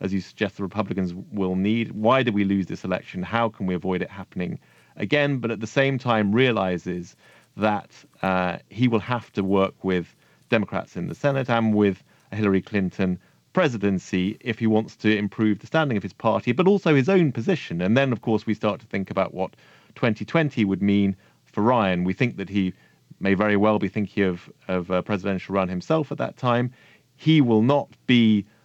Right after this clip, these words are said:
the, uh, the caustic right-wing purist in that race. I think Ted Cruz, um,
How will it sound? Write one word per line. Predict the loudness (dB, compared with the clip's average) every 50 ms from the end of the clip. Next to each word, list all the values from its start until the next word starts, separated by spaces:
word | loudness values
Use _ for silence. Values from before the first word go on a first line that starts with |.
| _ _ -4
the, | 2 4 4 6 6 4 2 0 -4 -8 -8 -6
uh, | -4 -2 -2 0 -2 -2 -4 -8 -12 _ _ _ -16 -16 -16 -12 _
the | -10 -10
caustic | -8 -4 -2 0 0 0 -2 -4 -4 -4 -4 -4 -4
right-wing | 0 2 2 2 2 0 -2 2 4 4 4 4 4 2 0 -2 -4 _ _ _ _ _
purist | -2 2 4 4 6 4 4 2 -2 -8 -16 -16 -10
in | -6 -4 -2 0
that | 0 0 -2 -4 _ -18 -14
race. | -6 0 0 2 2 0 -2 -6 -12 -20 _ _ -20 _ _ _ _ -12 -10
I | -8 -8
think | -8 -4 -2 -2 -2 -2 -6 -14 _ _ _ _ -6
Ted | -4 -4 -2
Cruz, | 0 0 2 2 4 2 0 -2 -8 -16 -20 _ _ -4
um, | -2 0 0 0 0 -2 -4 -8